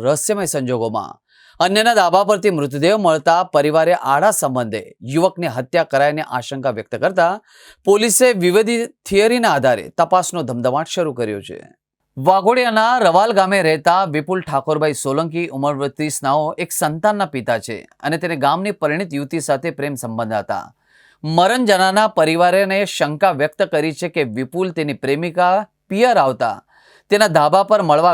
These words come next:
ગયો, ત્યારે રાત્રિ દરમિયાન હત્યા કરાયાની આશંકા પોલીસ સમક્ષ વ્યક્ત કરી હતી. સાથે ચહેરા, ગરદન અને હાથના ભાગે સામાન્ય ઈજાના નિશાન મળ્યા હતા. સવારે વિધવા ચંપાબેન હસમુખભાઈ સોલંકીના ધાબા પર યુવક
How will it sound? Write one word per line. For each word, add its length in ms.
ગયો, 260
ત્યારે 260
રાત્રિ 420
દરમિયાન 420
હત્યા 400
કરાયાની 380
આશંકા 520
પોલીસ 360
સમક્ષ 380
વ્યક્ત 280
કરી 200
હતી. 220
સાથે 440
ચહેરા, 340
ગરદન 520
અને 140
હાથના 400
ભાગે 180
સામાન્ય 420
ઈજાના 400
નિશાન 320
મળ્યા 280
હતા. 220
સવારે 480
વિધવા 340
ચંપાબેન 560
હસમુખભાઈ 560
સોલંકીના 560
ધાબા 320
પર 140
યુવક 340